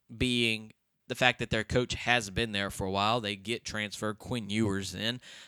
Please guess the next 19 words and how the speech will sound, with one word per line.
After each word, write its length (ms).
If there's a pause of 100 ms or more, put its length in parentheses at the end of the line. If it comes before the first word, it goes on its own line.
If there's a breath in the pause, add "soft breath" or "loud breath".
They 100
get 100
a 60
couple 320
of 80
other 200
high-profile 680
transfers. 640 (1400 soft breath)
But 140
the 60
fact 220
that 140
U 160
S 80
C 580 (1400)
is 160
up 160
at 80
fifteen, 800